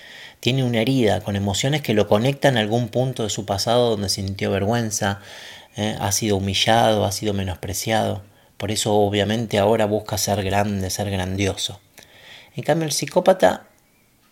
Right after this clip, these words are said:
no siente esa herida, ¿sí?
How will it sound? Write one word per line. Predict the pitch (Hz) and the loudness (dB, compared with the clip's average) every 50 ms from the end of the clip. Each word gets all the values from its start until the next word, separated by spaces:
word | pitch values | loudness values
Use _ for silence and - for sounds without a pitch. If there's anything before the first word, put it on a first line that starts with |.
| _ _ | _ _
no | - 139 135 147 160 175 170 | -6 -2 -2 0 0 0 0
siente | - - - 202 175 135 117 - - 90 - - | 0 2 2 2 0 0 -2 -4 -6 -6 -6 -6
esa | - 98 - - 92 | -6 -6 -4 -2 -2
herida, | 95 - 98 95 95 87 85 - - _ _ _ _ _ _ _ _ _ _ - - - _ _ _ _ _ _ _ _ _ _ | -4 -2 -4 -4 -6 -6 -8 -10 -14 _ _ _ _ _ _ _ _ _ _ -20 -20 -20 _ _ _ _ _ _ _ _ _ _
¿sí? | - - - 117 131 151 170 | -14 -8 -6 -6 -6 -6 -8